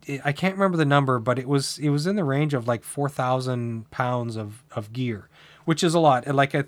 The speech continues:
I think it worked out to, when I, at the time I was looking at it, if I could get eight people, all of their watercraft, and watercraft would have to be folding boats. So eight people, all their watercraft, all their gear,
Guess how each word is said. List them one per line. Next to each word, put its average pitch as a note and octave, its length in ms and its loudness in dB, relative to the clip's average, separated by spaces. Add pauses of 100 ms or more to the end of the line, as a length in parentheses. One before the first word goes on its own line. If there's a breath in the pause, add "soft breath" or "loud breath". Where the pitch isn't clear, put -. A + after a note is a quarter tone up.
I C#3+ 80 0
think G3 240 -2
it G3 140 -2 (280)
worked D#3 300 0
out D3 280 2
to, C#3+ 260 0
when C3 180 -2
I, B2+ 100 -2
at B2+ 140 -4
the A#2 80 -10
time C3+ 300 -2
I B2 80 0
was A#2 100 -4
looking C3+ 220 -4
at B2+ 160 0
it, B2+ 100 -4 (340 loud breath)
if C3+ 220 -4
I C#3 80 0
could D3 220 -2
get C3+ 260 0 (720)
eight D#3 180 0
people, D3 560 0
all C#3+ 180 4
of D3+ 120 -2
their D3 100 2
watercraft, C3+ 800 0 (200)
and A2+ 360 -8
watercraft B2 460 -2
would A#2+ 100 -10
have B2+ 220 -4
to C3 60 -10
be A#2+ 60 -8
folding A#2+ 380 -6
boats. G#2 360 -10 (640 soft breath)
So C3 380 2
eight E3 200 -2
people, D#3+ 240 0
all D3 180 4
their D3 100 0
watercraft, C3+ 560 0
all C#3 160 0
their D3 140 0
gear, B2 400 -4